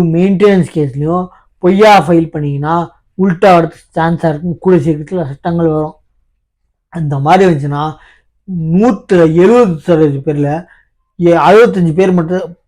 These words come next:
மட்டும்தான், இல்ல அஞ்சு பேர் மட்டும்தான் உண்மையா இருப்பீங்க. சரிங்களா? நூறு பேருக்கு அறுபத்தஞ்சு பேர் சும்மா வேண்டா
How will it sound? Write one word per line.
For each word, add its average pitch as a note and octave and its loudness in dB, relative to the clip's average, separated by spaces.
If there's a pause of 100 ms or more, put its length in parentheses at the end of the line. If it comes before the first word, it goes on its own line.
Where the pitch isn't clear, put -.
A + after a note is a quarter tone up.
மட்டும்தான், E3+ -2
இல்ல F3+ 2
அஞ்சு D#3 -4
பேர் F#3 0
மட்டும்தான் F3 -2
உண்மையா F3+ 2
இருப்பீங்க. E3+ -4 (300)
சரிங்களா? D#3+ 0 (240)
நூறு F3 2
பேருக்கு D3 0 (420)
அறுபத்தஞ்சு F3+ 2
பேர் E3+ 0
சும்மா G3+ 0
வேண்டா F3 2